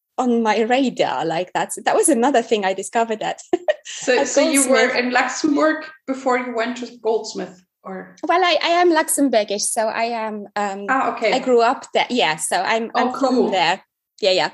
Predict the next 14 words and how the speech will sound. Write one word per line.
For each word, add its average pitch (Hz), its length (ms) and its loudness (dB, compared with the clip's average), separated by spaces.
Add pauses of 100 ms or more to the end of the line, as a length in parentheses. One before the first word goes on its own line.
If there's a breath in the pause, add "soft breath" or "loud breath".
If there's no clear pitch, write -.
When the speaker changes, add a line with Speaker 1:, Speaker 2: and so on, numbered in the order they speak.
(160)
Speaker 2:
Okay. 302 360 2
Speaker 1:
So 220 160 2
from 240 320 0
the 240 140 0
age 233 320 0
of 220 140 -2
six, 240 280 -4
so 226 100 2
I 226 140 0
studied 370 380 -2
the 285 60 -6
piano 196 460 -4
at 175 160 -8
six, - 560 -2